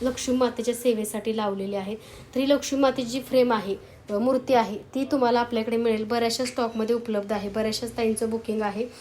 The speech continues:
रेखीव, कोरीव, सुबक आणि सुंदर अशी ही मूर्ती आहे बरं का. तुम्ही बघू शकता, ही माझ्या देवघरामधली आहे आणि तशी सेम आपल्याकडे सुद्धा तुम्हाला मिळेल.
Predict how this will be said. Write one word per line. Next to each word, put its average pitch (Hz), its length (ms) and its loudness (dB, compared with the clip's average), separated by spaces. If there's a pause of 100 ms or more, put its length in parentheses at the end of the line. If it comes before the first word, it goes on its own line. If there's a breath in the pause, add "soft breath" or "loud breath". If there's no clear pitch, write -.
(480 loud breath)
रेखीव, 240 560 6
कोरीव, 247 500 4
सुबक 240 420 0
आणि 247 120 4
सुंदर 240 400 2
अशी 233 220 0
ही 254 40 2
मूर्ती 240 360 0
आहे 214 200 0
बरं 233 180 -2
का. 233 140 -6 (380 loud breath)
तुम्ही 247 180 0
बघू 269 100 0
शकता, 262 360 -2
ही 220 140 0
माझ्या 233 260 0
देवघरामधली 226 640 0
आहे 208 220 -2
आणि 214 220 -6
तशी 247 200 -4
सेम 240 280 -2
आपल्याकडे 214 380 -4
सुद्धा 214 320 -6
तुम्हाला 208 320 -4
मिळेल. 226 320 0